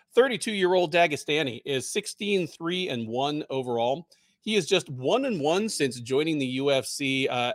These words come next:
out of the wake of the first season of Professional Fighters League. He, uh, lost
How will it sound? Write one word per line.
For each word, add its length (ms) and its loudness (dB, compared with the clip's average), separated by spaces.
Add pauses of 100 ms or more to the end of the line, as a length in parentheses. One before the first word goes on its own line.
(120)
out 160 4
of 260 0
the 300 -2 (380)
wake 400 2
of 160 0
the 180 -4 (120)
first 400 -2 (280)
season 520 -4
of 400 -2 (260)
Professional 380 -2
Fighters 380 4
League. 360 0 (460)
He, 420 -4 (680)
uh, 140 2
lost 360 2